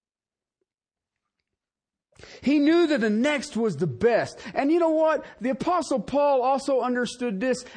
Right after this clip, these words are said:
and I, and, and I fear for the church today, but th-, because the church doesn't. And he knew and was tired of the weariness of the flesh.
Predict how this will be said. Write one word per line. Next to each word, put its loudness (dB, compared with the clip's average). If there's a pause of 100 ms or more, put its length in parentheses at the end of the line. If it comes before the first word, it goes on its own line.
and 0
I, 0
and, -2
and -2
I 2
fear -4
for -8
the -4
church -4
today, 0 (260)
but 0
th-, -8 (600)
because -2
the -2
church -2 (180)
doesn't. -2 (1400)
And 0
he 0
knew 2 (800)
and 2
was 0
tired 2
of 0
the 2
weariness 0 (160)
of 0
the -2
flesh. -4